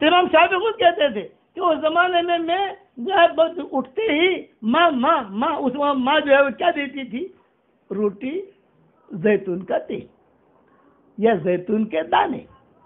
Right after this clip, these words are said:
या खजूर, बेहतरीन ग़िज़ा, ये दिया,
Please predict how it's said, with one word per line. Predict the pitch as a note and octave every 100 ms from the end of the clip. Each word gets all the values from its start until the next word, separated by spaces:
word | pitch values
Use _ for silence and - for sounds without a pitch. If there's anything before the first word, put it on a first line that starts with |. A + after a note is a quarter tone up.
| _ _ _ _ _ _ _ _ -
या | B3 C#4+
खजूर, | - - D4 F3 - _ _ _ _ _ _ _ _ _ -
बेहतरीन | B3+ G#3 - E4 D4+
ग़िज़ा, | C#4+ E4 A#3 - _ _ _ _ _ _ _ _ _ _ _ _ _ _ _ _ -
ये | B3
दिया, | F3+ B3+ C#4+